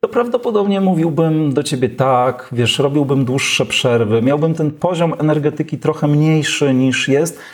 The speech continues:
E, i on w, odbierany przez ciebie osobiście, bez pośrednictwa ekranu, bez pośrednictwa kamery, byłby naturalny.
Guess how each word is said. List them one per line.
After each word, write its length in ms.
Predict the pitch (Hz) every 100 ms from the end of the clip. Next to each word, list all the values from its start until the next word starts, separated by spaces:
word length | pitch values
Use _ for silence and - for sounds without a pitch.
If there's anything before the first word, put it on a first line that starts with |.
| - _
E, 320 | 123 120 120 -
i 160 | 175 170
on 280 | 202 226 214
w, 200 | - - 147 147 -
odbierany 480 | 160 147 170 196 208
przez 240 | - 175
ciebie 220 | - 175 165
osobiście, 480 | - 160 165 -
bez 180 | 113 -
pośrednictwa 680 | - 175 143 139 143 - 120
ekranu, 360 | 120 135 123
bez 180 | 123 160
pośrednictwa 640 | - - 156 151 147 -
kamery, 360 | 135 135 120 120
byłby 280 | 135 170 165
naturalny. 640 | 160 156 151 127 101 87